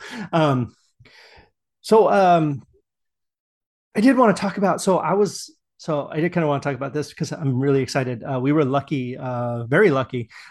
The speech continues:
Uh, my wife scored a P S five, uh, last week. I think it came on Monday.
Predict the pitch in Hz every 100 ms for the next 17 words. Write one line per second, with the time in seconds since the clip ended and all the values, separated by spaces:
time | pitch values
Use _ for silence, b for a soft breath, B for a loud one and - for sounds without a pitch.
0 | - 139 131 143 190 - 160 160 151 147
1 | - 143 131 127 - 117 117 127 123 -
2 | - _ _ _ 339 143 135 123 123 127
3 | - - - 120 123 - - - 156 139
4 | 123 123 - 131 120 113 117 123 120 120